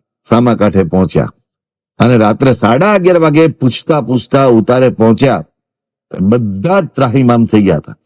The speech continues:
પણ શાસ્ત્રીજી મહારાજ ઉત્સાહમાં હતા. એમને લેશ માત્ર નહોતું. શાસ્ત્રીજી મહારાજ એક વખત બોલેલા કે શ્રીજી મહારાજ માટે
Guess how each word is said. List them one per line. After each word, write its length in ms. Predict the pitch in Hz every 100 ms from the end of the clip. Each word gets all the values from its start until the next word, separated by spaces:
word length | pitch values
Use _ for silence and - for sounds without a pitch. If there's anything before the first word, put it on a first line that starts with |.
| _ _ _ _ _ _ _
પણ 100 | -
શાસ્ત્રીજી 640 | 123 - - - 123 131 -
મહારાજ 360 | 98 85 76
ઉત્સાહમાં 520 | 78 76 - - -
હતા. 260 | - - - _ _ _ _ _ _ _ _ _
એમને 320 | 107 113 156
લેશ 500 | 131 104 127 214 185
માત્ર 360 | 131 131 110 104
નહોતું. 300 | 95 80 - _ _ _ _ _ -
શાસ્ત્રીજી 440 | 107 101 117 117
મહારાજ 260 | 117 110 101
એક 160 | 98 107
વખત 160 | 95
બોલેલા 440 | 92 98 107 92 76 - _ _ _ _ -
કે 100 | 107
શ્રીજી 400 | - 117 127 202
મહારાજ 320 | 190 165 139
માટે 420 | 113 95 76 71